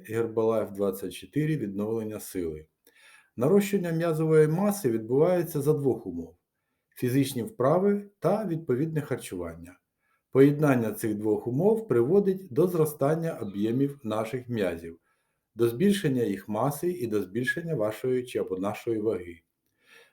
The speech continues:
Важливо підкреслити, що на відміну від програм зниження ваги, ця програма має на меті збільшення нашої ваги, але не за рахунок додаткового жиру,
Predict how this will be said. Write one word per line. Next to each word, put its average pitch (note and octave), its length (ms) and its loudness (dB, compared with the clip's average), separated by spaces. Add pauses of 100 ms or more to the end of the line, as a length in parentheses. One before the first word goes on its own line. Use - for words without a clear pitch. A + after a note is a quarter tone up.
(140)
Важливо A3 440 6
підкреслити, C#3 1000 2
що B2+ 220 0
на B2+ 80 2
відміну C#3+ 420 0
від B2+ 200 -2
програм B2 440 0
зниження F#3+ 520 2
ваги, F#2+ 480 -2 (360)
ця C3 220 0
програма E3+ 540 0
має E3 300 0
на E3 100 -2
меті E3+ 560 -2 (200)
збільшення B2+ 640 4
нашої F#2+ 420 -2
ваги, F#2 440 -2 (320)
але C3 300 4
не F3 140 2
за F3+ 160 2
рахунок D3 480 2
додаткового C#3 680 2
жиру, F#2+ 480 -2